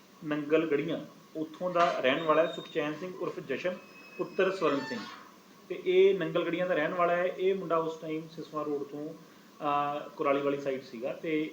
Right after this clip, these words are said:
ਇੱਥੇ ਅਸੀਂ ਜਿਹੜਾ ਹੈਗਾ ਉਹਨੂੰ ਰਾਉਂਡ ਅਪ ਕਰ ਲਿਆ। ਉਹਦੇ ਮੋਟਰਸਾਈਕਲ ਦੇ ਉੱਤੇ ਜਾ ਰਿਹਾ ਸੀਗਾ। ਉਸ ਤੋਂ ਬਾਅਦ ਉਹਦੀ ਪੁੱਛਗਿੱਛ ਤੋਂ ਸਾਨੂੰ ਜਿਹੜਾ ਹੈਗਾ ਅੱਗੇ ਦੋ ਹੋਰ ਅਕਿਊਜ਼ ਸੀਗੇ ਜਿਹੜੇ,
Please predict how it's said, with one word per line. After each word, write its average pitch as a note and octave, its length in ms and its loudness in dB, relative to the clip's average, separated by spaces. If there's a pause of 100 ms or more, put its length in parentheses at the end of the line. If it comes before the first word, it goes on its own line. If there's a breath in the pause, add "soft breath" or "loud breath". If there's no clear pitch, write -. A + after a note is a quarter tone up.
ਇੱਥੇ E3+ 380 -4
ਅਸੀਂ D#3+ 180 -6
ਜਿਹੜਾ D3 200 -6
ਹੈਗਾ C#3 220 -4
ਉਹਨੂੰ C#3 240 -4
ਰਾਉਂਡ A#2 220 -6
ਅਪ - 160 -12
ਕਰ A2+ 180 -6
ਲਿਆ। C3 160 -8 (400 loud breath)
ਉਹਦੇ D#3+ 160 2
ਮੋਟਰਸਾਈਕਲ C#3+ 540 -2
ਦੇ C3+ 60 2
ਉੱਤੇ C3+ 180 -2
ਜਾ A2+ 160 -4
ਰਿਹਾ B2 140 -4
ਸੀਗਾ। B2+ 180 -8 (1040)
ਉਸ - 100 -8
ਤੋਂ F3+ 160 -4
ਬਾਅਦ E3 180 6
ਉਹਦੀ F3+ 140 0
ਪੁੱਛਗਿੱਛ E3 460 -6
ਤੋਂ D#3+ 340 -8
ਸਾਨੂੰ D3 260 -6
ਜਿਹੜਾ D#3 200 -2
ਹੈਗਾ D3 300 -2
ਅੱਗੇ D3 240 -4
ਦੋ D3 300 -2
ਹੋਰ E3 260 -2
ਅਕਿਊਜ਼ D3 320 -8
ਸੀਗੇ B2 200 -10
ਜਿਹੜੇ, A#2 280 -8